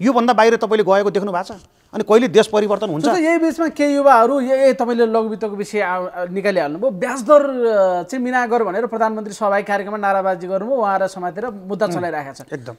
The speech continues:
Speaker 2: यो विषयमा के भन्नुहुन्छ तपाईँ?
Speaker 1: यो विषयमा मेरो धेरै भन्नु कुरा केही पनि छैन। प्रधानमन्त्रीलाई भेट्ने जनताले कहाँ? सिंहदरबारमा, बालटारमा भेट्न पाउँछन्?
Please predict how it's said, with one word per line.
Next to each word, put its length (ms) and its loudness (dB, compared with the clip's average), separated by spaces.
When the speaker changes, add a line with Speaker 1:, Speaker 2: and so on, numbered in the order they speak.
Speaker 2:
यो 60 4
विषयमा 260 -2
के 140 -4
भन्नुहुन्छ 320 -4
तपाईँ? 340 -10
Speaker 1:
यो 100 2
विषयमा 340 4
मेरो 160 0
धेरै 220 -2
भन्नु 180 -2
कुरा 140 -2
केही 140 -6
पनि 160 -6
छैन। 240 -12
प्रधानमन्त्रीलाई 520 2
भेट्ने 240 -6
जनताले 340 0
कहाँ? 160 -10
सिंहदरबारमा, 600 0
बालटारमा 560 6
भेट्न 180 2
पाउँछन्? 320 0